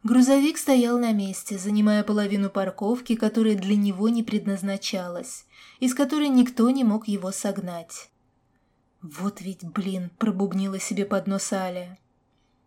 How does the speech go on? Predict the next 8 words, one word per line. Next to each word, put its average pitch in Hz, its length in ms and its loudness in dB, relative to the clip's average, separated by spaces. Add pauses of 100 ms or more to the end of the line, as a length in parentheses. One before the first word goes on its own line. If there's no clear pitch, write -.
(140)
Семья 214 440 2
Гордейчиков, 202 800 -2
вполне 247 400 -2
себе 185 300 -4
русская, 214 440 -2
отличалась 254 680 -2
итальянской 190 720 -6
страстью. 185 840 -8